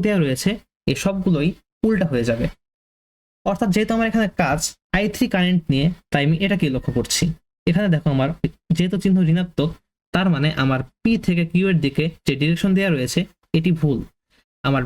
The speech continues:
মেইন ডিরেকশন হবে কিউ থেকে পি এর দিকে, অর্থাৎ আই থ্রি কারেন্টটি কিউ থেকে পি এর দিকে এক ওহম রোধের মধ্য দিয়ে প্রবাহিত হবে। আশা করছি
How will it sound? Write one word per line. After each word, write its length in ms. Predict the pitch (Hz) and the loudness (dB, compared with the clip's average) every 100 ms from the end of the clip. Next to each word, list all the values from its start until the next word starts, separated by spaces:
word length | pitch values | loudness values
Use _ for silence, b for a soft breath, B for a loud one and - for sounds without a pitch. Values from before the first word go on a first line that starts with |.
| 131 | 0
মেইন 160 | 165 208 | 0 0
ডিরেকশন 320 | 202 214 240 208 | 0 0 0 2
হবে 200 | 170 143 180 - _ _ _ | 2 0 -4 -6 _ _ _
কিউ 140 | 233 240 | -2 0
থেকে 160 | 180 175 165 | 0 0 -2
পি 80 | 196 | 0
এর 80 | 180 - | -2 -4
দিকে, 180 | 117 165 - _ _ - | -4 -4 -6 _ _ -8
অর্থাৎ 240 | 151 - 127 - - 180 | -4 -2 -4 -8 -6 -4
আই 80 | 208 | -2
থ্রি 140 | - 233 - | -2 -2 0
কারেন্টটি 380 | 185 180 - 175 - _ _ _ - | 0 0 0 -2 -4 _ _ _ -2
কিউ 140 | 220 214 | 0 0
থেকে 160 | 175 170 165 | 0 -2 -2
পি 80 | 208 220 | 0 2
এর 60 | 170 | 0
দিকে 180 | 127 - 175 - _ _ _ _ _ _ - | 0 -2 -4 -6 _ _ _ _ _ _ -4
এক 140 | 196 196 | 0 2
ওহম 140 | 190 165 | 2 2
রোধের 180 | 170 165 | 2 2
মধ্য 120 | 147 147 | 0 0
দিয়ে 120 | 190 - - | -2 -2 0
প্রবাহিত 320 | 165 143 - 107 | 2 0 -2 -4
হবে। 160 | 113 165 - | -2 -4 -4
আশা 140 | 175 240 | -2 0
করছি 160 | 240 | 0